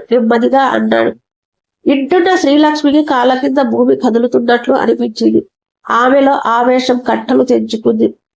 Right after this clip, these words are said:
ఆ క్షణంలో తల్లిదండ్రుల దృష్టిలో మంచిగా ఉండటం కోసం మనసిచ్చిన తనని నట్టేట ఉంచడానికి సైతం వెనుదీయని అతన్ని నిందించాలో తనని తాను నిందించుకోవాలో ఆమెకు అర్థం కాలేదు.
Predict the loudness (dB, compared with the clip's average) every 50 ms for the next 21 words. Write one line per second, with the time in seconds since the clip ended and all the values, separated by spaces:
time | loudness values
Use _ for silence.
0 | _ _ -8 -4 -2 -2 -2 -2 -2 0 0 2 2 2 2 2 2 0 0 0
1 | 0 0 2 2 2 2 2 0 0 2 2 2 2 2 0 -2 -2 -2 -2 0
2 | 0 2 0 0 -2 -4 -4 -2 -2 -2 -2 -2 -2 0 0 0 0 0 0 0
3 | 0 0 0 0 -2 -2 -2 -2 -2 -2 -2 0 -2 -2 -2 -2 -6 _ _ _
4 | _ _ _ _ _ -2 0 0 0 2 2 0 0 0 -2 -2 0 0 0 0
5 | 0 0 0 0 2 2 0 0 0 0 -2 -2 -2 -2 0 0 0 2 0 0
6 | 2 0 0 0 0 0 0 2 2 0 0 0 0 0 -2 0 0 -2 -2 0
7 | 0 0 0 0 2 2 2 2 2 2 4 4 4 4 4 2 2 0 -4 -6
8 | _ _ _ -8 -6 -2 0 0 2 2 2 0 0 -4 -8 -20 -20 -20 _ _
9 | -2 0 0 0 2 2 2 2 2 2 0 0 2 2 2 2 2 0 0 -2
10 | -2 -2 0 2 2 2 2 2 0 0 0 2 0 2 0 0 0 0 0 0
11 | 0 -2 -2 0 0 0 0 0 0 0 0 0 -2 -2 -2 -2 -2 0 -2 -2
12 | -2 -2 -4 -2 -2 -2 -2 0 -2 -2 0 0 -2 -2 -4